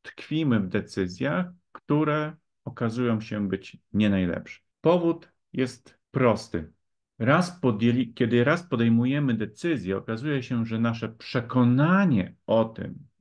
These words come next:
że to była dobra decyzja, znacznie rośnie. Zanim podejmiemy decyzję, wahamy się. W momencie, kiedy podjęliśmy już decyzję, nasze przekonanie o tym, że była to dobra decyzja, znacznie wzrasta. Nazywamy to optymizmem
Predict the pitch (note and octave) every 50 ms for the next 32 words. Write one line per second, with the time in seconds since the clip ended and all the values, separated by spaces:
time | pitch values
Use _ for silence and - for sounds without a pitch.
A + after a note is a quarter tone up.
0 | _ _ _ A2 G#2 - G#2+ F#2+ F#2 G2+ F2+ E2+ E2 E2 - _ - D#3+ F3+ E3
1 | A#2 G2 F2+ - F2 F2 F2 - G2 F#2+ F#2 G#2+ B2 C3+ D3+ D3+ - _ _ -
2 | G2+ F#2 G2 A2+ C3+ C3+ B2+ A#2+ - - - A2 G#2+ G2+ F#2+ E2+ - - - -
3 | _ _ _ _ - G#2+ F#2 F2 A2+ C3+ F3+ A3+ A3+ - A2+ G2 F2 F2+ F2+ F2+
4 | F2+ F2+ F2+ F2 F2 F2 - - F2 E2+ E2+ F#2 A2+ C3+ E3+ G#3 G3 F#3 - A2+
5 | A2+ D3 D#3+ D3 - - D3+ C3 G#2 F2 D#2 - - - - _ _ _ _ G2+
6 | G#2+ A#2+ B2 C#3+ F#3 A3 A3+ A3 F#3 D#3+ C3+ A#2+ A#2+ - C3 G#2+ A#2 C#3 G#3+ A#3+
7 | - - C#3 G#2+ F#2+ F#2 - F2+ - - F2 D#2 D2+ E2 E2+ F#2 F#2 - _ _
8 | _ _ - A#2+ A#2 A2+ B2 A#2 - - C3 - - B2+ D#3 G3+ A3+ F#3+ C#3 C3+
9 | C3+ B2+ A2+ G#2+ G#2+ F#2+ G2 G2+ F#2 F2+ - F2+ F#2 - G3+ G#3 - A#2+ G2+ F2+
10 | F2+ F2 - F#2+ D#2+ E2 F#2 F#2+ A2+ A#2 - _ _ _ _ _ _ _ - -
11 | F#2 A2+ A#2 A2+ A2 A2+ - G2+ G2+ G#2 G#2 G#2+ - _ _ _ _ _ _ _
12 | - - F2 F#2+ F2+ F2 E2 - - - - - _ _ _ _ _ G#2+ A2+ A2+
13 | C#3 E3+ F#3 E3 A#2+ F#2 F2+ - G2 A2 C#3+ F3 - _ _ _ - - - -
14 | G#3 D3+ A#2 G2 F#2 G#2+ A#2+ B2+ B2+ B2